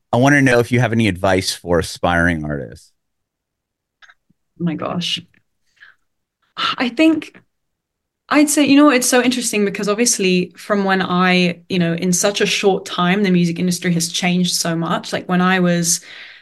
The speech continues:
Speaker 2: but when I first started releasing music, TikTok did not exist, <laughs> which I
Speaker 1: <laughs>
Speaker 2: guess sometimes makes me feel like, "How old am I?" But then I'm like, "It has only become a thing in the last three or four years." Like, you know, the
Speaker 1: Right.
Speaker 2: pandemic,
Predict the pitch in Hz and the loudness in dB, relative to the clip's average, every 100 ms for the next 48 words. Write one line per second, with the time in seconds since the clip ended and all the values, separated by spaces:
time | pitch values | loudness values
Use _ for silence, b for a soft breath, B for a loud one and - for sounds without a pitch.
0 | B B _ - 202 190 220 220 208 196 | B B _ 0 2 2 0 2 0 2
1 | 190 185 185 180 180 180 196 202 185 - | 0 2 2 0 2 2 2 0 -2 -4
2 | _ - - 208 - 214 170 165 185 185 | _ -8 -4 -4 0 0 0 -2 0 2
3 | 190 180 170 180 233 - - - 208 - | 0 -2 -2 -2 0 -2 -4 -4 -2 0
4 | 262 233 214 - B B B 185 - 247 | 0 0 -2 -2 B B B 0 0 0
5 | 240 - - - _ - - 262 254 247 | -2 -2 -6 -8 _ -6 2 2 4 4
6 | 233 226 220 214 220 214 202 185 180 - | 4 2 0 -4 0 2 4 2 -2 -10
7 | _ - _ _ _ _ _ _ _ _ | _ -20 _ _ _ _ _ _ _ _
8 | _ - 170 175 185 269 359 392 453 466 | _ -10 -2 0 2 2 4 4 2 2
9 | 349 240 233 226 214 208 - - - 240 | 2 2 2 2 0 -4 -12 -8 0 0
10 | - 233 247 233 226 214 214 220 226 220 | 0 0 2 2 2 0 0 0 0 0
11 | 233 226 220 208 202 208 - 214 214 202 | 0 0 2 2 2 0 -2 2 2 2
12 | 202 185 196 247 196 175 180 175 - 220 | 2 4 4 4 0 -2 -4 -6 -10 -4
13 | 175 170 175 185 180 196 208 | -2 0 -2 0 2 2 0